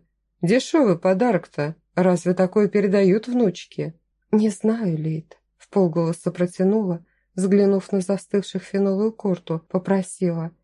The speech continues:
«Дай миску, а лучше бутылку с плотной пробкой, туда положу». «Может, ну его», прошептала кухарка, впечатлившись нашими предостережениями,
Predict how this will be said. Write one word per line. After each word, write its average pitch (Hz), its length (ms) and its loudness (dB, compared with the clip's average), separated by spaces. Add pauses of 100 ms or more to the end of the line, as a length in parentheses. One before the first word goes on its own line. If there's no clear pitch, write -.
(200)
«Дай 233 200 0
миску, 165 640 -2 (160)
а 196 140 -2
лучше 240 600 0
бутылку 190 560 0
с - 120 -8
плотной 240 420 0
пробкой, 175 680 -2
туда 226 240 0
положу». 165 680 -6 (280)
«Может, 170 480 2
ну 175 260 4
его», 151 460 0 (380)
прошептала 170 680 -2
кухарка, 180 680 -4 (140)
впечатлившись 180 1080 -2
нашими 180 520 2
предостережениями, 175 1400 0